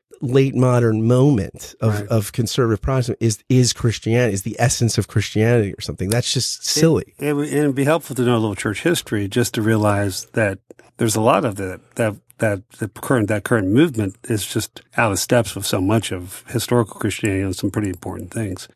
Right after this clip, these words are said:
Speaker 2: And, uh, that doesn't necessarily mean that, mean that the ancient church is always right, uh, or other groups are always right, but it does help you to realize that, uh, you may be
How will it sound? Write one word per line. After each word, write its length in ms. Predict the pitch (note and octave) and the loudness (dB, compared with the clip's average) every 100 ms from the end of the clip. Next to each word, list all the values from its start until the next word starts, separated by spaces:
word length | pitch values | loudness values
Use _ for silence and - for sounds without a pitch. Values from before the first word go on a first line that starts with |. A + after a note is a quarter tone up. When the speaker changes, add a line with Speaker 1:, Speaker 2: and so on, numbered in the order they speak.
| - | 2
Speaker 2:
And, 180 | C#3+ D3+ | 4 4
uh, 180 | C#3 | 2
that 180 | C#3+ D3+ | 2 2
doesn't 280 | D3+ C3 B2+ | 2 4 4
necessarily 420 | B2 B2+ C#3 A#2+ | 4 2 0 2
mean 200 | A2+ B2+ | 2 2
that, 320 | A2+ G#2 - | 0 -8 -4
mean 240 | B2 A#2+ A2+ | 0 2 2
that 100 | G#2 | 0
the 100 | G#2+ | 2
ancient 340 | A#2+ A#2 G#2+ | 2 2 0
church 500 | - A2 - - - _ - | -2 -4 -6 -14 -18 _ -4
is 160 | A2 | 2
always 320 | A#2 A2 G#2+ F#2+ | 4 4 0 0
right, 420 | A2 E3 A#2+ - - _ - | 0 2 -2 -6 -18 _ -4
uh, 360 | G#2+ G2+ G2+ G#2 - | -2 -2 -4 -8 -6
or 400 | A2 G2+ G2 G2 _ - | 0 0 0 -4 _ 0
other 160 | B2 | 2
groups 300 | A2+ A#2+ - | 4 2 2
are 60 | A2 | 0
always 200 | G#2 F#2+ | 0 0
right, 300 | A2 C3+ G#2 - | 0 0 -2 -4
but 140 | A2 | -2
it 140 | A2 - _ | -2 -8 _
does 240 | - D3 B2+ | 0 2 2
help 260 | C#3 C3+ | -2 2
you 80 | B2 | 0
to 60 | G#2 | 2
realize 580 | A2+ B2 G2+ G2 F#2+ - | 2 0 0 -4 -8 -10
that, 400 | G#2+ F#2 F2+ - | -12 -12 -12 -8
uh, 300 | G2+ G2 G2 _ | -6 -6 -10 _
you 160 | - B2 | 0 4
may 400 | A#2+ B2+ C#3+ C#3 | 6 6 6 4
be 420 | A#2 A2+ A2+ G#2+ | 2 0 0 -2